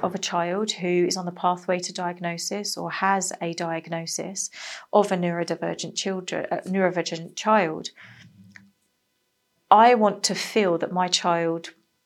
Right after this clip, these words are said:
belongs here right from the beginning. So we need to be considering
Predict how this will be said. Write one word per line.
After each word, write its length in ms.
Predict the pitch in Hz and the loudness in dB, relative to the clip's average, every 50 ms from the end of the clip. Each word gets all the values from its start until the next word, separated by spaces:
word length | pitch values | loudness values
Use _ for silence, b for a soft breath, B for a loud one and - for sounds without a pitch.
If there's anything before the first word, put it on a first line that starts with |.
| _ _ _ _ _ _ _ _ - | _ _ _ _ _ _ _ _ 0
belongs 540 | 180 175 180 175 180 175 170 170 170 - - | 2 4 4 4 2 0 -2 -4 -6 -6 -6
here 420 | - 165 160 156 170 170 170 - - _ _ _ _ _ _ _ _ _ _ _ - | -4 -4 -2 -2 -2 -2 -4 -8 -16 _ _ _ _ _ _ _ _ _ _ _ -14
right 380 | - 175 185 180 175 - 175 - | -6 0 0 2 2 0 -2 -4
from 220 | - - 175 165 | -6 -6 -6 -4
the 100 | 160 165 | -4 -4
beginning. 500 | 156 165 160 - 156 156 151 151 165 - B B B B B B B B B B B B | -4 -4 -6 -6 -8 -10 -10 -12 -12 -16 B B B B B B B B B B B B
So 400 | - - - 202 190 185 190 190 - | -4 0 4 6 6 6 4 2 0
we 200 | - 202 214 214 | 0 2 2 4
need 200 | 214 220 220 220 | 4 4 4 4
to 60 | 214 196 | 2 2
be 140 | 196 190 | 0 0
considering 800 | 190 - 190 185 - - 196 185 185 185 175 180 175 170 170 | 0 0 0 2 2 4 2 2 2 0 0 0 0 0 -2